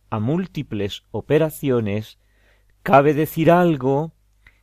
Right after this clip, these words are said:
que vive aún en el caso de que solamente le corresponda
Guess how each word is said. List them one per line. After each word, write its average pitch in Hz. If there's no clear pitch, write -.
que 127
vive 165
aún 139
en 117
el 104
caso 139
de 110
que 101
solamente 151
le 151
corresponda 127